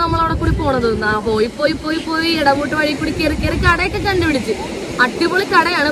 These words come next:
പക്ഷെ അവിടെ ഉച്ചവരെ ഉണ്ടായിരുന്നുള്ളൂ guys, അടച്ചിട്ടേക്കായിരുന്നു. അത് കഴിഞ്ഞ് പിന്നെ അവിടെ നിന്ന് കറങ്ങി കറങ്ങി കറങ്ങി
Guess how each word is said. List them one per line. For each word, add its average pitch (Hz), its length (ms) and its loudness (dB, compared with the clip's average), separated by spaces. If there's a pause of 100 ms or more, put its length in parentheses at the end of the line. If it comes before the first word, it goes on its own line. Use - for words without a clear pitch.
പക്ഷെ 277 260 2
അവിടെ 294 180 4
ഉച്ചവരെ 302 360 0
ഉണ്ടായിരുന്നുള്ളൂ 277 420 2
guys, 285 180 -4 (180)
അടച്ചിട്ടേക്കായിരുന്നു. 226 840 0 (580)
അത് 233 160 2
കഴിഞ്ഞ് 311 280 0
പിന്നെ 381 200 4
അവിടെ 349 220 6
നിന്ന് 359 180 0
കറങ്ങി 349 260 2 (100)
കറങ്ങി 349 340 -2
കറങ്ങി 359 280 2